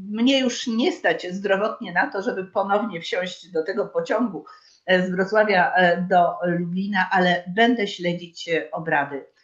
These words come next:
e, w, na zarejestrowanych, e,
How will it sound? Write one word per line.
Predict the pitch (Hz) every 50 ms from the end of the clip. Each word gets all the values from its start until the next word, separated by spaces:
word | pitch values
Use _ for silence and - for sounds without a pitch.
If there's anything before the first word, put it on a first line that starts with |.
| _ _ _ _ -
e, | 165 160 151 156
w, | 156 - _ _ _ _ _ _ - 165
na | 190 196 185 180 160 - - -
zarejestrowanych, | 180 170 170 180 196 180 175 160 165 170 - - 160 160 151 143 139 131 135 135 - - - _
e, | 151 139 127 - - _